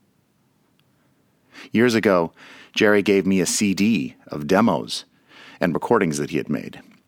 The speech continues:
And I, I think he probably recorded these up at the Cape. Jerry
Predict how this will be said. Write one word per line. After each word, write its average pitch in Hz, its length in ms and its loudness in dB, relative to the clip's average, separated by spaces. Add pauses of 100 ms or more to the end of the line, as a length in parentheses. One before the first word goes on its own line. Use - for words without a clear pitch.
(160)
And 110 100 -2
I, 117 160 0
I 113 40 0
think 147 220 -2
he 127 240 2 (340)
probably 107 360 2
recorded 82 360 -2
these 80 180 -2
up 82 140 -2
at - 80 -16
the - 40 -6
Cape. - 320 -4
Jerry 76 320 -4